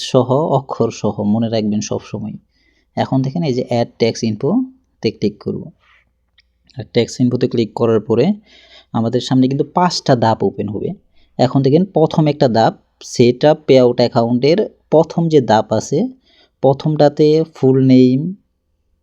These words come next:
লাস্ট নেম, না, ফার্স্ট নেম, লাস্ট নেম, date of birth, country, এটা already পূরণ করা আছে, কারণ আমাদের তো পে আউট অ্যাকাউন্টটা সেরকম কমপ্লিট ছিল। এখন কনটেন্ট মনিটাইজেশন রিসিভ করছি, তাই পে আউট অ্যাকাউন্টে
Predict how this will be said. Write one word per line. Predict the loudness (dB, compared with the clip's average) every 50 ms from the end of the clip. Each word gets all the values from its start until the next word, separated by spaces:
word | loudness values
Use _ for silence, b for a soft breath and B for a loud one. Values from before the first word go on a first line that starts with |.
| _ _
লাস্ট | -2 0 2 2 0 0 -4 -4 -2 0
নেম, | 0 2 0 0 -2 -4 -8 -10 -14 _ _ _ _ _ _ _ _ _ _ _ _ _ _ _ _ _ _ _ _ _ _ _
না, | -2 0 0 -2 -4 -4 -2
ফার্স্ট | 0 0 0 0 -4 -4 -2
নেম, | -2 -2 -2 -2 0 0
লাস্ট | 0 -2 -4 -4 -2 0
নেম, | 0 0 0 -2 -2 -4 -6 -6 -4 0
date | 2 2 4 4 4
of | 2 4 2
birth, | 2 2 2 2 -2 -4 -8 _ -10 -4 -2
country, | 0 0 0 -2 -4 -6 -10 -12 -12 _ _ _ _ _ _ _
এটা | 0 4 4 4
already | 4 4 2 0 0 0
পূরণ | 0 0 0 0 2
করা | 2 4 4 4 2
আছে, | 2 -2 -4 -4 -6 -6 -4
কারণ | 0 2 4 4
আমাদের | 4 2 2 0 -2 0 -2
তো | -2 -4 -4 -8 _ -14 -14 -2 2
পে | 4 4 4
আউট | 4 2 0
অ্যাকাউন্টটা | -2 -2 -4 -6 -4 -2
সেরকম | 0 0 0 0 2 2
কমপ্লিট | 2 2 2 2 2 2 2 2 0 -2
ছিল। | -2 0 2 2 2 0
এখন | 0 -4 -6 -4 -4 -2
কনটেন্ট | -4 -2 0 0 0 0 0
মনিটাইজেশন | -2 -2 -2 -2 0 0 2 2 0
রিসিভ | 2 2 2 2 2 0
করছি, | -2 -2 -2 -2 0 2
তাই | 2 2 2 2 0
পে | 2 4 4 4
আউট | 4 2 2 0 -2
অ্যাকাউন্টে | 0 0 -2 -4 -2 -2 -2 -2